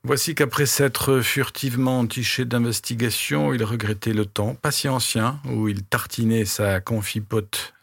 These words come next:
inspirationnelle sur les vertus de la nature, à longueur de colonne, et pouvait rider à qui mieux mieux sans avoir rien besoin d'écrire derrière. Il haïssait cette salope killeuse départementale.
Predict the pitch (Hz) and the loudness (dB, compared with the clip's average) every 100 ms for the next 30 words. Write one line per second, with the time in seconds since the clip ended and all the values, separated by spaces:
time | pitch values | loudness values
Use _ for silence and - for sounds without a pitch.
0 | 117 107 - 104 98 - 110 127 135 101 | -6 -6 -4 -2 -2 0 2 2 0 -2
1 | - - - - _ _ - 120 110 107 | -6 -18 -20 -20 _ _ -4 0 0 2
2 | 107 - - 113 104 104 101 101 95 - | 0 -4 -4 -2 0 2 2 2 0 0
3 | 98 85 78 85 85 87 87 92 92 98 | 0 0 -2 -4 -4 -4 -2 0 2 2
4 | 92 87 85 - 101 98 104 110 - _ | 2 0 -2 2 4 4 4 0 -8 _
5 | _ _ 90 87 - 92 92 82 90 92 | _ _ 0 0 0 2 4 4 2 2
6 | 92 90 85 80 - 104 98 95 92 101 | 2 2 2 -2 0 2 4 4 4 4
7 | 110 113 - 101 90 95 92 85 80 98 | 4 2 0 0 0 2 2 0 2 2
8 | 117 110 104 95 120 117 98 - 120 98 | 4 4 2 2 2 2 0 0 2 2
9 | 87 80 76 76 - - _ _ - 120 | 2 0 -2 -6 -10 -18 _ _ -4 2
10 | 120 113 - 120 - 104 - 113 117 101 | 4 4 2 2 0 0 2 2 2 0
11 | - 110 101 104 101 - 110 101 113 107 | 2 2 4 2 0 0 2 2 0 -2
12 | 107 | -4